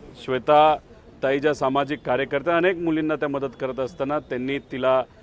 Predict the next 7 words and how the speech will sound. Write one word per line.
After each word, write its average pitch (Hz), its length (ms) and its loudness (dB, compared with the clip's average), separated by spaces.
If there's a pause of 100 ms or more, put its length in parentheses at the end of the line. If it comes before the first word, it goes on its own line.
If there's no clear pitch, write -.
(260)
मदत 127 600 -2
ही 131 200 -6
केली 127 300 -2
होती. 117 340 -4 (440)
आणि 123 140 -2
त्याच्याचबरोबर 147 920 0 (360)
दोन 160 480 0